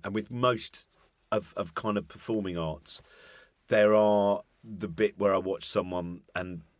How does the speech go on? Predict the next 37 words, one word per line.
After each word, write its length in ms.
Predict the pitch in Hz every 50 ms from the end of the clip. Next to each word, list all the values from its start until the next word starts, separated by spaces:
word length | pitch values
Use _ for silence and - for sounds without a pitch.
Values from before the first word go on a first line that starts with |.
| - - 82 87
maybe 240 | 107 101 95 87
'cause 160 | 82 - - 98
I've 80 | 85
just 160 | 80 85 -
done 140 | - 98 87
it 100 | 90 82
so 480 | - - - - 92 90 90 85 82 82 80
long 320 | 82 87 85 85 85 85
and 160 | 80 - 82 85
I've 100 | 82 80
watched 240 | 92 87 - -
so 100 | - 87
many 200 | 82 85 82 82
people, 400 | 80 - 90 82 80 80 80 78
there's 160 | 76 82 80 80
a 40 |
bit 200 | 78 90 92 -
where 120 | 82 85 85
I 60 | 82
go, 300 | 80 78 82 78 80 80 - - - _ _ _ _ -
"I 160 | 98 98 101
do 160 | 95 85 98
not 180 | 87 92 - -
believe 240 | - 90 87 85 78
this 220 | 85 80 - -
human 200 | 87 80 80 82
being." 220 | 80 87 85 80 78
So 180 | - - 95
a 40 | 98
lot 200 | 104 120 143 -
of 120 | 101 87
extremely 720 | 104 104 - - - - - - 117 117 120 117 104 95 87
popular 380 | - - 101 - - - 87 82
stand-up 380 | - - 92 87 85 82 80
comics 340 | - 95 98 87 82 80 -
who 120 | 87 87 85
are, 260 | 85 85 82 82 80